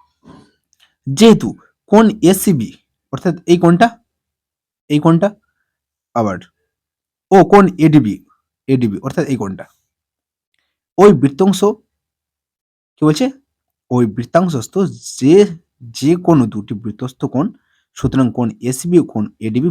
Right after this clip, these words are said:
পরস্পর সমান প্রমাণ করলে উপাদ্যটি কিন্তু প্রমাণ করতে হবে। তাহলে কি বললো, এই কোণটা যে কোণ এসিবি এবং এই কোণটা, যদি এই দুটো কোণ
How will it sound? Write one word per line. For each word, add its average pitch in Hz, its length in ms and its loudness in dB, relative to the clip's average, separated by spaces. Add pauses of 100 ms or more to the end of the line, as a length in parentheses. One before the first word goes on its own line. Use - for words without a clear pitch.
(100)
পরস্পর 104 360 -12
সমান 123 200 -6 (120)
প্রমাণ 117 220 -4 (100)
করলে 143 220 0
উপাদ্যটি 101 340 -12
কিন্তু 139 180 -8
প্রমাণ 107 240 -10
করতে - 160 -20
হবে। - 120 -20 (220)
তাহলে 131 200 -2
কি 160 100 2
বললো, 196 140 2 (360)
এই 147 140 2 (100)
কোণটা 123 340 0
যে 107 60 -10 (100)
কোণ 139 100 2 (260)
এসিবি 165 720 -4 (880)
এবং 143 140 0 (120)
এই 170 120 2
কোণটা, 127 220 0 (260)
যদি 139 140 -2 (160)
এই 208 140 4
দুটো 208 200 0
কোণ 175 80 2